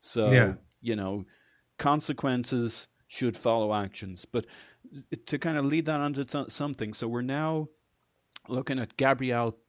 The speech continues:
Speaker 1: Paulista, who by, I think, common consent is about to sign for us and, and join. And I'd add into that, uh,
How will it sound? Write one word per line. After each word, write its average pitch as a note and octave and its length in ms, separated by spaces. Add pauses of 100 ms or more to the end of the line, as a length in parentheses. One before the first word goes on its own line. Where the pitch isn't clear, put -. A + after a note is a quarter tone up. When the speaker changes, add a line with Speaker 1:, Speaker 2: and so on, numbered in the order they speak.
Speaker 1:
Paulista, A#2+ 580
who A2 140
by, G2+ 560 (340)
I G#2+ 80
think, A2 260
common A2 320 (160)
consent A2+ 640
is G#2 240
about G#2 340
to A2 120
sign G2+ 340
for G2+ 160
us - 180 (120)
and, G2 520 (420)
and G#2 180
join. G#2 500 (460)
And A2+ 140
I'd G#2+ 140
add B2 180
into B2+ 260
that, A2 380 (1400)
uh, G2 400